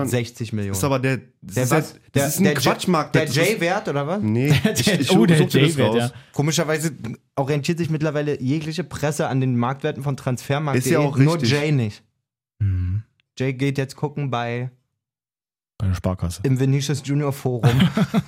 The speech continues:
Speaker 3: Ist der sauer. Guck mal, wie er jetzt
Speaker 2: Ja, nicht so sehr schon wieder.
Speaker 1: An der Stelle würden wir dann schon mal Richtung Ende moderieren.
Speaker 3: Ja.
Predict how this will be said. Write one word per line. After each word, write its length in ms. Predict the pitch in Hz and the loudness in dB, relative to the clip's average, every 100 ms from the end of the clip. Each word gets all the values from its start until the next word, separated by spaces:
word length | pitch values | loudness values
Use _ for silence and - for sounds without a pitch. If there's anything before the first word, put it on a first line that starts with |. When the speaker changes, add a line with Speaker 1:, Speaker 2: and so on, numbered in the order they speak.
| 202 - _ _ _ _ _ _ _ _ _ _ _ _ _ _ - | -4 -6 _ _ _ _ _ _ _ _ _ _ _ _ _ _ -10
Speaker 3:
Ist 140 | - | -4
der 120 | 107 | -2
sauer. 260 | 98 95 101 | 0 -2 -2
Guck 140 | 113 | 0
mal, 120 | 113 104 | 0 2
wie 40 | - 175 | 2 0
er 60 | |
jetzt 300 | 139 - - | 0 -4 0
Speaker 2:
Ja, 140 | 107 107 - | 2 2 2
nicht 140 | - | 0
so 80 | 117 | 2
sehr 160 | 113 | 0
schon 160 | 113 120 | 0 -2
wieder. 160 | 117 113 _ - 196 - _ _ _ _ _ _ _ _ _ | -2 -4 _ -4 -4 -8 _ _ _ _ _ _ _ _ _
Speaker 1:
An 160 | 120 120 | -2 0
der 180 | 123 147 | 0 -2
Stelle 440 | - 147 170 147 | -2 -2 0 0
würden 240 | 156 160 | -2 -2
wir 100 | 143 | -2
dann 240 | 131 127 151 | -2 -2 -4
schon 220 | - 156 | -4 -4
mal 260 | 135 139 151 123 | -4 -4 -4 -4
Richtung 340 | 143 139 147 | -6 -6 -6
Ende 300 | - 143 170 | -2 0 0
moderieren. 400 | 170 170 170 143 131 | 0 0 4 6 6
Speaker 3:
Ja. 500 | 117 117 151 170 | 4 4 4 2